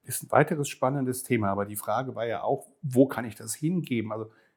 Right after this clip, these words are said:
gibt es eine Person oder einen Dienstleister und wie heißt die, ähm, der ich das abgeben kann, der ich vertrauen kann? Wenn ich sechs, sieben, acht Mitarbeiter habe, dann habe ich nicht die Expertise im Haus und keine eigene I-T-Abteilung. Und Sie sagen ja selber, auch die kann irren.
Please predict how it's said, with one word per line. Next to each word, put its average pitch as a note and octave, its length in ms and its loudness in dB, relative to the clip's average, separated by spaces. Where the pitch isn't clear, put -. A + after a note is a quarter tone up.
gibt - 200 -2
es - 320 2
eine F3 280 6
Person C3 640 -2
oder A#2 260 -6
einen B2+ 240 -4
Dienstleister D#3 720 0
und A2+ 180 -4
wie G#2+ 120 -2
heißt F3 440 0
die, D3+ 280 0
ähm, C3 680 4
der C3+ 120 8
ich C3 80 2
das - 400 -6
abgeben - 420 2
kann, G#2+ 140 0
der G#2+ 80 2
ich A2 80 -4
vertrauen G#2 480 6
kann? G2+ 180 -2
Wenn A2 120 -4
ich A#2 120 -6
sechs, - 280 -4
sieben, B2 200 2
acht - 180 -12
Mitarbeiter B2 540 0
habe, A#2 220 -6
dann G#2+ 160 -10
habe G#2 160 -8
ich A2+ 140 -8
nicht A2 180 -4
die B2+ 80 4
Expertise A2 680 -4
im F#2+ 140 -6
Haus F#2 280 0
und A2+ 120 -12
keine A2 240 4
eigene G#2 360 -2
I-T-Abteilung. F#2+ 720 -2
Und - 60 0
Sie G#2+ 80 6
sagen G2+ 260 12
ja G2+ 80 4
selber, G#2 320 8
auch G2 160 2
die A2 160 -2
kann G#2 220 2
irren. F#2 320 -6